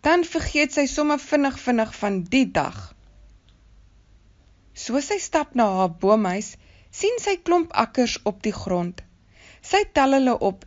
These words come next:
en sien 'n groot rooi akker, maar hy het 'n klein kraakie in.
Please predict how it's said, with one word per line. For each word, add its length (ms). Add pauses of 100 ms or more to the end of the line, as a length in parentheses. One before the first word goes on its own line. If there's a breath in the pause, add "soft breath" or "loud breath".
en 160
sien 320
'n 140 (100)
groot 680
rooi 300 (100)
akker, 420 (600 soft breath)
maar 260
hy 120
het 80
'n 160
klein 560
kraakie 580
in. 300